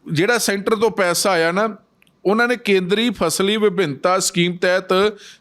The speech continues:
ਝੋਨੇ ਦੀ ਕਾਸ਼ਤ ਹੇਠੋਂ ਬਦਲਵੀਆਂ ਫਸਲਾਂ ਦੀ ਬਜਾਂਦ ਕਰਨ ਵਾਸਤੇ ਕਿਸਾਨਾਂ ਨੂੰ ਪ੍ਰਤੀ ਹੈਕਟਰ ਕਿੱਲਾ ਸਾਢੇ ਸਤਾਰਾਂ ਹਜ਼ਾਰ ਰੁਪਇਆ ਦੇਣਾ ਸੀ। ਹੁਣ ਉਹ ਖੇਤੀਬਾੜੀ ਮਹਿਕਮੇ ਦਾ ਢਿੱਡ ਦੁਖਦਾ,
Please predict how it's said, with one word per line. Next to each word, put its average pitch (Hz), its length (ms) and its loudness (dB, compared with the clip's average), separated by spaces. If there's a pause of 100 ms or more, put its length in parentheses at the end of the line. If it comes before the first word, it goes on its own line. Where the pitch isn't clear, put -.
(120)
ਝੋਨੇ 196 380 2
ਦੀ 220 160 0
ਕਾਸ਼ਤ 165 680 0
ਹੇਠੋਂ 175 420 -2 (680)
ਬਦਲਵੀਆਂ 220 800 0
ਫਸਲਾਂ 196 480 0
ਦੀ 196 140 0
ਬਜਾਂਦ 165 560 0
ਕਰਨ 165 320 -2
ਵਾਸਤੇ 143 560 2
ਕਿਸਾਨਾਂ 160 580 -2
ਨੂੰ 160 180 -6
ਪ੍ਰਤੀ 185 640 -2
ਹੈਕਟਰ 135 420 -8 (240)
ਕਿੱਲਾ 160 460 0 (760)
ਸਾਢੇ 202 420 0
ਸਤਾਰਾਂ 180 480 0
ਹਜ਼ਾਰ 185 420 0
ਰੁਪਇਆ 139 320 0
ਦੇਣਾ 110 260 0
ਸੀ। 113 160 -14 (680)
ਹੁਣ 170 120 2
ਉਹ 180 100 2
ਖੇਤੀਬਾੜੀ 160 520 0
ਮਹਿਕਮੇ 160 380 -2
ਦਾ 180 100 2
ਢਿੱਡ 156 240 0
ਦੁਖਦਾ, 170 440 0